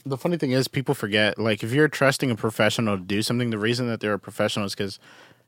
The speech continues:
they have clients who pay them to get these things done, and that typically means that there's deadlines and everything on the table. So your deadline being more important than the cli-, the current client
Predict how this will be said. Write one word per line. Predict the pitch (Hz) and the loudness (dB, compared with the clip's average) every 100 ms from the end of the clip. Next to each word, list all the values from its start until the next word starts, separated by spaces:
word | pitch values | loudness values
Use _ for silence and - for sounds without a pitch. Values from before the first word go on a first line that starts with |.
| _ | _
they | 107 | -2
have | 104 107 98 - | 0 0 0 -2
clients | - 139 120 107 98 - | 0 2 2 0 -4 -6
who | 107 | -6
pay | 98 - 123 117 | -8 -4 -2 0
them | 104 98 98 | 0 -2 -4
to | - | -4
get | 98 101 | -2 -2
these | 104 98 | -4 -4
things | - 98 95 | -4 -4 -4
done, | 107 107 110 | -2 -2 -2
and | 98 104 | -4 -2
that | 104 - | -4 -4
typically | 139 147 139 117 | -4 -2 0 0
means | 113 107 | 0 -2
that | 107 101 | -2 -2
there's | 104 101 90 - - - - _ | 0 -2 -4 -10 -16 -20 -20 _
deadlines | 123 120 117 113 110 110 101 | 0 2 2 2 2 0 0
and | 107 | -2
everything | 98 95 90 95 | -2 -2 -2 -2
on | 92 | -2
the | 92 | 0
table. | - 151 117 92 | 2 2 2 -2
So | - 107 | -2 0
your | 98 110 131 | 0 0 2
deadline | 123 120 123 120 113 | 2 2 2 0 0
being | 117 107 | 0 0
more | 107 110 | 0 0
important | 101 - 120 107 110 | -2 -2 -2 -2 -4
than | 95 98 | -4 -2
the | 95 90 - - - - _ 117 - - | -2 -4 -8 -14 -20 -20 _ -16 -14 -18
cli-, | - 127 131 - | -6 -2 0 0
the | 120 98 | -2 -2
current | - 165 175 - | 2 2 2 -2
client | - 90 90 95 | -2 -2 0 -2